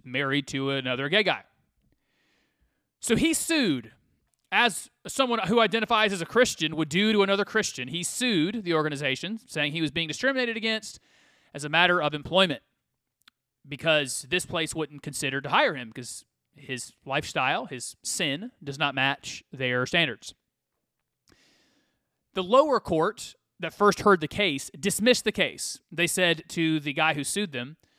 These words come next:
th-, they have purview over who they hire and who they don't hire. If your values don't match, then your values don't match. The, the case is dismissed.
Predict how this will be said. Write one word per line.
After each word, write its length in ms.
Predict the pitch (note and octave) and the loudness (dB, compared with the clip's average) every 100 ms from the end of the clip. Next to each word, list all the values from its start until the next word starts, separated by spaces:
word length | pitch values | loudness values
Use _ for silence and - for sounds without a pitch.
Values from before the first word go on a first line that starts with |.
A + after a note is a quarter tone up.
| _ _ _ _ _ _ _ _ _ _ _ | _ _ _ _ _ _ _ _ _ _ _
th-, 160 | D#3+ G3+ | -8 -8
they 160 | F3 G#3+ | 2 4
have 400 | F#3 A#3+ A3 - | 4 2 2 0
purview 460 | - G#3 E3 D#3 D3+ | 2 2 4 0 0
over 140 | C#3+ | 0
who 120 | D3+ | 0
they 100 | D#3 | 2
hire 360 | C#3+ D3+ D3 C#3 | 2 2 2 -2
and 100 | C3+ | -4
who 80 | C#3+ | -4
they 140 | C#3 | -2
don't 220 | C3+ B2+ | -4 -2
hire. 440 | E3+ F#3+ F#3+ F#3 F3 | 2 4 4 0 -4
If 100 | - | -10
your 160 | B2+ - | -10 -2
values 400 | D3+ D#3+ D3+ C#3 | 0 2 0 -2
don't 280 | D3 C#3 C#3 _ _ | -2 -2 -4 _ _
match, 340 | D#3 E3 E3 - | -2 0 0 -6
then 60 | |
your 100 | C#3 | -6
values 240 | C#3 C#3 C3+ | -2 -2 -4
don't 160 | C#3 | -4
match. 400 | C#3 C#3 - - _ _ _ _ - | -2 -2 -4 -12 _ _ _ _ -10
The, 140 | D3+ D#3 | -8 -6
the 120 | D#3 | -6
case 280 | - E3+ D3 | 0 2 0
is 100 | B2+ | -6
dismissed. 520 | B2+ A#2+ G#2 - - | -10 -10 -12 -16 -18